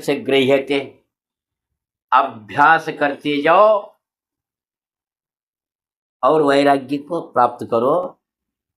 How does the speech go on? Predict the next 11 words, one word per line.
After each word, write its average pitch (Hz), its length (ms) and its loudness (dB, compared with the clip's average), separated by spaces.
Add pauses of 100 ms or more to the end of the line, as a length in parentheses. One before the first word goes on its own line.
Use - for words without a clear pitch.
(360)
मन 131 160 -2
काबू 117 480 -2
में 143 120 -6
हो 117 180 -2
जाएगा" 113 380 -4
ಅಂತ 139 220 -8
ಉತ್ತರ 151 300 -2
ಕೊಟ್ಟಾರ. 143 460 0 (2000)
ಎದರಿಂದ? 160 380 2 (720)
ಅಭ್ಯಾಸದಿಂದ 131 1000 0 (720)
ವೈರಾಗ್ಯದಿಂದ. 135 840 0